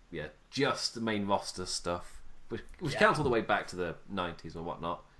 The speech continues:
Speaker 1: I almost put on Demolition to be artsy-fartsy 'cause they've got the <laughs> record, and I was like, "Wait, I never watched them.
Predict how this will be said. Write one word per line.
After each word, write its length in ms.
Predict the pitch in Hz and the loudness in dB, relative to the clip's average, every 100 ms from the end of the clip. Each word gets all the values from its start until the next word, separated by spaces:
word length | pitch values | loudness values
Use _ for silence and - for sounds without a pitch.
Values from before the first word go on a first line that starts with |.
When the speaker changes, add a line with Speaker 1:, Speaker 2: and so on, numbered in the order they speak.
| - - - _ _ - - | -20 -20 -20 _ _ -20 6
Speaker 1:
I 120 | 123 | 10
almost 560 | 165 175 160 135 - - | 10 10 8 6 4 4
put 160 | 131 | 6
on 180 | 127 120 | 8 6
Demolition 480 | 120 120 113 104 110 | 6 4 4 2 -2
to 80 | - | 2
be 140 | 110 | 2
artsy-fartsy 960 | 110 107 92 107 95 104 101 - 98 - | 6 4 4 -2 2 6 6 6 -4 -4
'cause 180 | 95 | -4
they've 180 | 95 87 | -2 -2
got 240 | - 87 82 | -2 -4 0
the 220 | 87 85 - _ - - - | -2 -2 -12 _ -20 -6 -2
<laughs> 0 | 147 143 185 | -2 0 0
record, 520 | 160 143 - 101 92 98 | 2 0 0 2 2 2
and 60 | |
I 40 | 98 | 2
was 100 | 98 | 2
like, 260 | 98 - | 2 4
"Wait, 180 | 202 165 | 4 6
I 40 | 156 | 6
never 200 | 190 180 | 6 8
watched 340 | 175 - - | 6 6 2
them. 260 | 101 85 | -2 -2